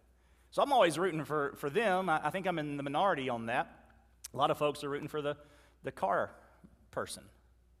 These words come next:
But the, the repossession of the vehicle or the repossession the, of the home is covenantal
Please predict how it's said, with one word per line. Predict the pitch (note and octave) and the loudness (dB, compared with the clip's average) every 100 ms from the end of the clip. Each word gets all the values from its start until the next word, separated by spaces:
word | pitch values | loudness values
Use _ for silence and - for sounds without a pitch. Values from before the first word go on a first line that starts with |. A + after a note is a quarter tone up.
| _ _ _ _ _ _ _ _ - | _ _ _ _ _ _ _ _ -2
But | G#3+ A3 - - - - _ _ _ _ _ _ _ - | 2 2 -2 -20 -20 -20 _ _ _ _ _ _ _ -16
the, | D#3 G3 G3 | 2 4 4
the | F3+ D3 F3+ F3 | 2 -2 0 0
repossession | A3 C#4 A3 C#3+ B3 B3 A3+ | -2 2 2 4 2 2 0
of | F#3 | 0
the | D3+ | -2
vehicle | C#3 G3+ C#4 E3+ F3+ | -2 0 0 0 0
or | G3+ | 2
the | D3+ | 0
repossession | E3 A3+ F#3 G3+ F#3+ F#3+ D#3 | -2 -4 0 0 0 0 2
the, | |
of | D3 D3+ D3 | 4 2 2
the | C#3+ | -2
home | - A#3 C4 G3+ E3+ - - - | 0 0 2 0 -4 -8 -18 0
is | G#3+ G#3+ E3+ D#3+ - - - | 6 6 6 2 -10 -20 -14
covenantal | - A3 G#3 G3 G#3 C#4 - D3 F#3 | 4 6 6 4 2 -2 0 0 0